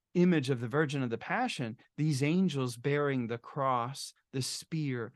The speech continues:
and the sponge have actually taken it from the protological prepared throne before time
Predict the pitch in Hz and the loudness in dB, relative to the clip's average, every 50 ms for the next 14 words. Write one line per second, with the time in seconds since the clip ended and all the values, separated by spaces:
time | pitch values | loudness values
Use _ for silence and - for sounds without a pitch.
0 | _ _ - 135 135 127 117 123 - - - - 185 185 160 127 117 120 - - | _ _ -4 0 0 0 0 -2 -6 -6 -2 0 0 0 0 -2 -4 -6 -8 -12
1 | - _ - 156 143 165 165 151 - - - 151 143 131 - - _ _ - - | -12 _ -4 -2 0 0 -2 -2 -2 -2 -2 0 0 -2 -4 -10 _ _ -12 -12
2 | - - 269 285 262 - 254 226 202 175 151 - - - - - - 185 196 208 | -2 2 2 2 4 4 2 2 2 2 0 -2 -6 -12 -16 -4 0 4 6 6
3 | 226 247 262 262 254 220 202 190 - - - 190 185 180 - 185 160 160 156 170 | 6 6 6 4 4 4 2 0 0 0 0 0 0 0 0 0 0 2 0 0
4 | 165 - 170 139 151 143 131 - 147 135 - - 151 147 143 127 - - 151 143 | 0 -2 -4 -4 -4 -4 -4 -4 -6 -6 -4 -2 -2 -2 -4 -6 -6 -6 -4 -2
5 | 139 127 117 113 120 120 - - 135 131 127 - - - 160 143 127 104 98 104 | -2 -2 -4 -6 -8 -8 -8 -6 -6 -4 -6 -6 -6 -6 -4 -2 -2 -4 -6 -8